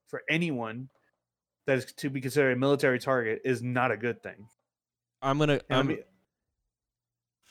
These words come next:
Speaker 2: he executed, allegedly had proof that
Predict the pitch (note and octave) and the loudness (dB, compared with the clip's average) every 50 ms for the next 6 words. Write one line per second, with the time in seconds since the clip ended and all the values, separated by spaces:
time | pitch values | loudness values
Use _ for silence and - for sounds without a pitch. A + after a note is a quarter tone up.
0 | _ _ _ _ - - F3+ G3+ G#3+ A3 G#3+ - E3+ F3 E3 - D3 B2+ - B2 | _ _ _ _ -4 0 2 2 4 2 2 2 0 0 0 0 -2 0 2 2
1 | A2+ G#2+ G#2 - B2 B2+ C3 C3+ C#3+ D#3+ D#3+ D3+ - E3 D#3+ E3+ D#3+ - - C#3 | 2 2 2 2 2 2 4 6 6 6 6 4 2 0 0 0 -2 -2 -4 -2
2 | B2 A2+ A2 A2 A2 - - - E3 D3+ C3+ B2+ - - - B2+ A2 A2 G#2 F#2+ | -2 0 -2 -2 -4 -4 -2 2 4 4 4 2 0 -2 -2 0 2 2 0 -2